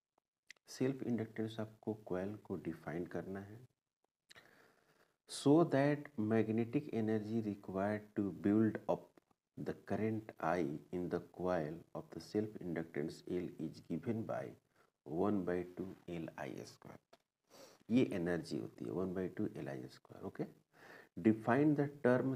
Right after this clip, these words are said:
self inductance of a solenoid, full stop। Obtain the expression for the magnetic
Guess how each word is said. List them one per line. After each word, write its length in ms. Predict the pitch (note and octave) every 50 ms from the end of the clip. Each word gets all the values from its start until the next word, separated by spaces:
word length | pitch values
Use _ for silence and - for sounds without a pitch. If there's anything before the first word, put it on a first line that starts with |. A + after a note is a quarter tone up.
| C3 -
self 400 | - - B2+ B2+ B2 - - - A#2+ A#2
inductance 680 | A2+ G#2+ A2 A2 A2 - - A2+ A#2 A#2 A#2+ A2+ A#2 -
of 300 | G#2 G#2 - - - G#2
a 20 | - -
solenoid, 680 | - G2+ F#2+ F#2 E2 D#2+ D#2+ E2 D#2 - - - - _ _ _ _ _ _ _ _ _ _ _ _ _ _ _ _ -
full 120 | G#2+ A2+ A2
stop। 320 | - - C3+ - - - - - - - - - - A2
Obtain 500 | G#2+ - - - - C#3+ D3 D#3 D#3 D3 D3
the 60 | - - - G#2+
expression 800 | G#2+ - - - - - A2 G#2 G#2+ B2 B2 - - C3 C3+ C3+ C3+ -
for 160 | - A2+ A#2 A#2+ A#2 -
the 140 | F#2 G2
magnetic 720 | G#2 A2 G2+ G2+ G#2 F#2+ F2 G2+ G2 G#2 G#2 - - B2 -